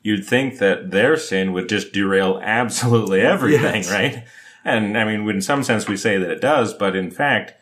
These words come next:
Speaker 1: God still promises the Savior that, yes, even you plunging humanity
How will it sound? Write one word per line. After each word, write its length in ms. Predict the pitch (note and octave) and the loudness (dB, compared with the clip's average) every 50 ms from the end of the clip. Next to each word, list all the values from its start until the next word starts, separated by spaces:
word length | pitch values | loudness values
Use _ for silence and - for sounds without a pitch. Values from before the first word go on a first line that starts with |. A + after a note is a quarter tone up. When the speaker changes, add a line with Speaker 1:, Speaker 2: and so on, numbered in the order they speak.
| _ _ _ - | _ _ _ -8
Speaker 1:
God 300 | - G#2 G#2+ A2 G#2+ F#2+ | -2 0 2 2 2 0
still 260 | - - - G#2 F#2+ | -4 -6 -4 -4 -4
promises 580 | F#2 - - G#2 G#2 G#2 G2+ F#2+ - F#2+ F2 D#2 | -4 -2 -2 -2 -2 -2 -2 -4 -6 -6 -8 -8
the 100 | E2+ D#2+ | -8 -8
Savior 460 | - - F#2+ F#2+ G2 F#2 F#2 E2+ E2 D#2 | -4 -2 0 0 0 -2 -4 -8 -6 -4
that, 220 | E2+ E2 E2 - | -4 -4 -4 -4
yes, 360 | F2+ G2+ G#2+ A2 G2 - - - | -2 0 0 0 0 -2 -6 -6
even 420 | G2 A2+ A#2 C3 B2 B2 A2 G#2 | -2 0 2 2 2 2 0 0
you 280 | G2 F#2 A2 B2 B2 A#2 | 0 2 2 2 2 2
plunging 760 | A#2+ - - A2 A2+ A#2+ A#2+ G#2+ G2+ G2+ F#2+ F2+ F#2 F#2 - _ | 0 -2 -2 0 2 2 0 0 0 0 -2 -2 -4 -8 -10 _
humanity 800 | - F#2 F#2+ G#2 A2+ A2 A2 F#2+ - - F#2 F2+ D2 - - | -2 0 2 2 2 2 0 -2 -2 -2 -2 -2 -2 -4 -10